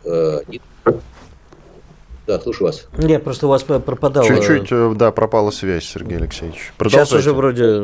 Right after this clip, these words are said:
Speaker 1: Да. На нашей территории сейчас находится около шести миллионов, э, украинцев. Это так называемые беженцы, которые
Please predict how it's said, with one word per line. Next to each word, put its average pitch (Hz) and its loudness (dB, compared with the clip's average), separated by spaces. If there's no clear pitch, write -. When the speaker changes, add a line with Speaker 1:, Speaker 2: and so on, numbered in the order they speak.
Speaker 1:
Да. 107 -4
На 117 -6
нашей 147 -2
территории 123 -4
сейчас - -10
находится 95 -2
около 98 -2
шести - -8
миллионов, 90 2
э, 73 -2
украинцев. 110 4
Это 85 0
так - -2
называемые 85 0
беженцы, 120 0
которые 123 0